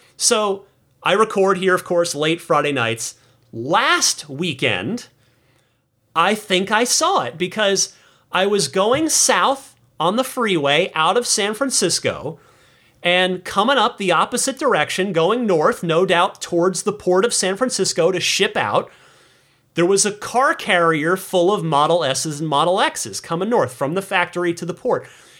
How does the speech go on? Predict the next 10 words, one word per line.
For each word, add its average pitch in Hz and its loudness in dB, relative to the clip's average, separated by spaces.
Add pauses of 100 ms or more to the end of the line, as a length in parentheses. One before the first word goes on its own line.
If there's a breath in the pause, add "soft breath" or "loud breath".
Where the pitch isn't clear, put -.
And 196 0
I 240 0
see 240 0
this 240 0
a 254 2
lot. 254 0
This 170 -2
is 151 -2
a 170 4
regular 160 2